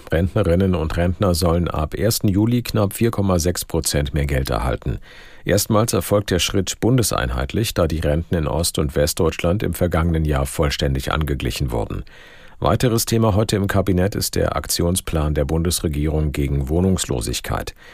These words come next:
Ziel des Maßnahmenpakets von Bundesbauministerin Geiwitz ist es, Obdach und Wohnungslosigkeit in Deutschland bis zum Jahr zweitausenddreißig zu überwinden.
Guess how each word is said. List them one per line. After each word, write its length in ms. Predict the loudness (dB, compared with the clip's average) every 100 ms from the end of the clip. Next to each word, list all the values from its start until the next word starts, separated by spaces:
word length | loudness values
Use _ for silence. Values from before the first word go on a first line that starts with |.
| -20 -8
Ziel 260 | 2 4 4
des 220 | 2 2
Maßnahmenpakets 1000 | 0 0 0 0 0 0 -2 0 -2 0
von 260 | 0 0
Bundesbauministerin 1080 | 0 0 -2 0 0 0 0 -2 -2 -2 0
Geiwitz 480 | 0 0 0 -2 0
ist 240 | -2 -2
es, 260 | -2 -2 -4
Obdach 500 | -2 -2 0 0 0
und 300 | -2 -2 0
Wohnungslosigkeit 1040 | 0 2 0 0 0 0 -2 0 0 0 0
in 160 | -2 0
Deutschland 520 | 0 0 0 0 -2 -8 -20 -10 -2
bis 160 | 0
zum 160 | 2 2
Jahr 140 | 2
zweitausenddreißig 960 | 2 0 0 0 0 0 0 0 0 -2
zu 140 | -2
überwinden. 680 | -2 -2 0 0 0 -4